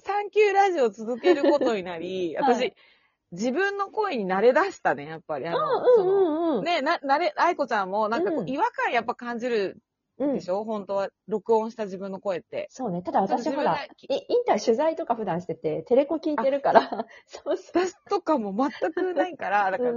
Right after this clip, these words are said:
Speaker 1: ほんと変な声だなと思ったけど、
Speaker 2: うん。
Speaker 1: まあ、五十回もす-、
Speaker 2: 変な声じゃないよ、
Speaker 1: ね、ラジオも。
Speaker 2: アッコさん。<laughs>
Speaker 1: <laughs>
Speaker 2: そんなことないよ。
Speaker 1: あの、
Speaker 2: うん。
Speaker 1: すごい、
Speaker 2: うん。
Speaker 1: こ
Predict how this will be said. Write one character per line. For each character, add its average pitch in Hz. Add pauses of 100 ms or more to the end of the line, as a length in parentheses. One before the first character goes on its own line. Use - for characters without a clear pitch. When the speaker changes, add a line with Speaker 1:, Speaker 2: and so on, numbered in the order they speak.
(180)
Speaker 1:
ほ 262
ん 294
と 311
変 320
な 269
声 226
だ 190
な 233
と 190
思 196
っ 196
た 175
け 240
ど、 185
Speaker 2:
う -
ん。 - (320)
Speaker 1:
ま 277
あ、 -
五 269
十 294
回 226
も 185
す-、 - (280)
Speaker 2:
変 571
な 508 (120)
声 294
じ 226
ゃ -
な 269
い 240
よ、 -
Speaker 1:
ね、 -
ラ -
ジ -
オ -
も。 233
Speaker 2:
ア 226
ッ -
コ 202
さ 175
ん。 -
<laughs> 339 (100)
Speaker 1:
<laughs> -
Speaker 2:
そ 427
ん 320 (400)
な 480
こ 508
と 381
な 269
い -
よ。 392 (260)
Speaker 1:
あ 285
の、 269
Speaker 2:
う -
ん。 247
Speaker 1:
す 294
ご 330
い、 294
Speaker 2:
う -
ん。 - (120)
Speaker 1:
こ 277